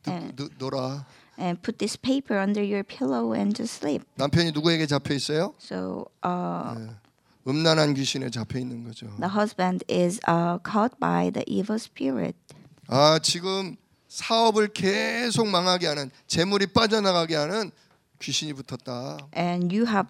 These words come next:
Speaker 2: this evil spirit in your family, so your business cannot, uh,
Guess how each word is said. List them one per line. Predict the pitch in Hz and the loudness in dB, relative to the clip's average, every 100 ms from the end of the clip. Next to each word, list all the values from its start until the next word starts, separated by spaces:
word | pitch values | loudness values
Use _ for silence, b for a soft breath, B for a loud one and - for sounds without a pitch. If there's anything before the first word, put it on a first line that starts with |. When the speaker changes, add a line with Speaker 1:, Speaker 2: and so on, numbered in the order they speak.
| - | -2
Speaker 2:
this | 190 202 - | -2 0 0
evil | 202 - | 2 2
spirit | - - 196 | 2 2 4
in | 196 208 | 6 6
your | 202 202 | 6 4
family, | 226 294 285 214 | 2 4 4 4
so | - 196 190 185 | 2 0 0 -2
your | 185 185 190 | 0 0 2
business | 190 240 233 - | 4 6 4 2
cannot, | - 190 185 175 - | -2 0 2 0 -2
uh, | 175 165 | 0 0